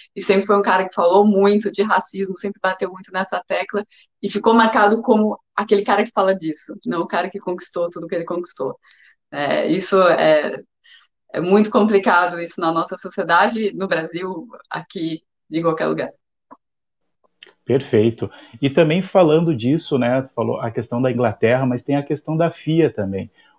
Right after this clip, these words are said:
Speaker 2: O Lewis Hamilton, ao longo dessa temporada, eh, acusou até mesmo a fia de perseguição, né? Ele foi punido no Grande Prêmio da Rússia, eh, perdeu alguns pontos, né, porque tava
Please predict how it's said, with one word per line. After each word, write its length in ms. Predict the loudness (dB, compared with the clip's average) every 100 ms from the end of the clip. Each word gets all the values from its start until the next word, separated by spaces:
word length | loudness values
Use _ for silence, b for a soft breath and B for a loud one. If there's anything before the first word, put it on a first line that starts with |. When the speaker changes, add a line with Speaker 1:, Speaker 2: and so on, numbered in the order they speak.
| -2
Speaker 2:
O 100 | 2
Lewis 240 | 4 4
Hamilton, 320 | 2 2 4
ao 100 | 4
longo 260 | 6 4 2
dessa 280 | -2 -2 -4
temporada, 840 | -4 0 0 2 2 2 2 0 b b b _
eh, 800 | 2 4 6 6 4 2 -2 -6
acusou 400 | -6 -4 -2 0
até 180 | 2 2
mesmo 240 | 2 2 0
a 60 |
fia 200 | -2 -4
de 120 | -4
perseguição, 840 | -2 -4 -2 -6 -6 0 2 4 2
né? 300 | 0 -2 -4 b b -4
Ele 200 | 0 0
foi 280 | 2 2 2
punido 440 | 2 2 2 2
no 140 | 0 0
Grande 240 | -2 -2
Prêmio 260 | -2 0 2
da 140 | 0
Rússia, 720 | 0 -4 -4 -4 0 0 0 _ _ _ -4
eh, 140 | -2
perdeu 320 | 0 0 4 4
alguns 340 | 4 0 -4
pontos, 580 | 0 2 2 0 -4 -2
né, 160 | -2
porque 320 | -2 -6 -4 -2
tava 260 | 0 -2